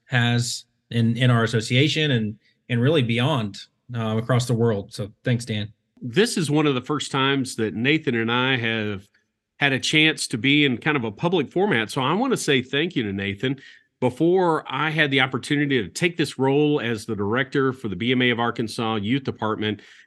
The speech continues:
Speaker 2: Nathan had served as that stopgap in between and had kept the, the department going. And that's a really important thing,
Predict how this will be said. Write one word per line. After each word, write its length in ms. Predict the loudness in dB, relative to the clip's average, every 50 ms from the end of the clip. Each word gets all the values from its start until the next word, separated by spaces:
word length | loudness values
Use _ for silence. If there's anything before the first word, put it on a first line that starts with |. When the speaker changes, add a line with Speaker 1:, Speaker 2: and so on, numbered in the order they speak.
| _ -4
Speaker 2:
Nathan 560 | -2 2 4 4 4 2 2 2 2 2 0
had 380 | -2 -2 -2 -2 -2 -2 -4 -8
served 520 | -8 -2 0 0 2 2 2 0 -2 -2
as 340 | -4 -2 -2 -2 -2 -2 -2
that 280 | -4 -4 -4 -4 -6
stopgap 800 | -10 -8 -2 0 0 0 0 -2 -6 -4 -4 -2 -2 -4 -4 -4
in 100 | -4 -4
between 640 | -4 -6 -4 -4 -2 0 2 2 2 0 0 -2 -6 -12 -20 -20 -20 -14 -8
and 220 | -4 -4 -4 -2 -2
had 240 | -4 -4 -6 -6
kept 340 | -4 -2 -2 -2 -2 -4 -4
the, 420 | -2 0 0 0 0 -2 -4 -6 -8 -12 -8
the 100 | -6 -6
department 480 | -6 -6 -4 -4 -4 -2 -2 -4 -4 -4
going. 480 | -2 -2 0 0 -2 -4 -6 -8 -8
And 160 | -6 -2 0
that's 300 | 0 0 -2 -4 -10 -12 -10 -8
a 100 | -8 -6
really 300 | -4 -2 -2 0 0 0
important 480 | -2 -2 -4 -6 -4 -4 -4 -6 -6 -4
thing, 340 | -2 -2 0 -2 -2 -4